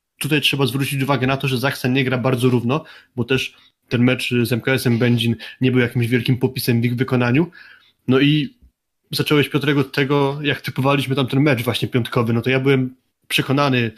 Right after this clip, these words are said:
właściwie, że Zaksa punktu tu nie straci, a jednak te wahania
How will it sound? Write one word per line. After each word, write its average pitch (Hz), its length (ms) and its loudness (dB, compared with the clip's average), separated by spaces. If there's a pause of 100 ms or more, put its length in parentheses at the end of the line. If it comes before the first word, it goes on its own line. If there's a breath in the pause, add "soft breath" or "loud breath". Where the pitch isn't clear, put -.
(540 loud breath)
właściwie, 120 360 -2
że 117 200 0 (360)
Zaksa 131 420 -2
punktu 131 440 -2
tu 127 120 -2
nie 127 120 2
straci, 127 520 -6 (800)
a 143 120 2
jednak 143 400 0 (360)
te 147 140 0
wahania 143 480 -2